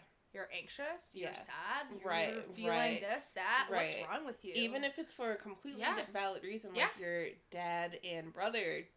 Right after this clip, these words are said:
Speaker 1: Yeah.
Speaker 2: m-, were dead,
Speaker 1: Yeah,
Speaker 2: you know,
Speaker 1: so
Speaker 2: like
Speaker 1: they died in a car accident, and after that, his whole life just kinda fell apart. These were,
Speaker 2: Right.
Speaker 1: like, his people. That's when he stopped playing rugby and everything, and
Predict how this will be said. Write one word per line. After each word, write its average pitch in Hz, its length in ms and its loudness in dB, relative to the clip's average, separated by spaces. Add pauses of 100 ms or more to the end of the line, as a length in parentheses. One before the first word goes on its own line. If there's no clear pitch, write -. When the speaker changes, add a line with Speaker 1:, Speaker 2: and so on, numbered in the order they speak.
(220)
Speaker 1:
Yeah. 202 200 -4 (160)
Speaker 2:
m-, 170 280 -8
were 165 160 0
dead, 156 480 -4
Speaker 1:
Yeah, 220 200 2
Speaker 2:
you 208 80 4
know, 180 160 4
Speaker 1:
so 233 80 4
Speaker 2:
like 190 180 6
Speaker 1:
they - 60 0
died 254 220 0 (100)
in 220 60 -8
a 208 120 -8 (120)
car 269 200 0
accident, 202 680 -2
and 208 100 -8
after 220 320 -2
that, 208 300 2
his 220 180 -8
whole 220 160 -8
life 202 240 -4
just - 240 -18
kinda 202 160 -10
fell 180 220 -10
apart. 185 400 -4 (100)
These 190 220 -2
were, 190 80 -2
Speaker 2:
Right. 208 100 -2
Speaker 1:
like, 185 160 -8
his 208 160 -18
people. 214 640 -10 (580)
That's 214 300 -2
when 226 120 -6
he 208 120 -14
stopped - 320 -16
playing 214 220 -14
rugby 254 420 0
and 226 100 -6
everything, 220 600 -8
and 190 80 -14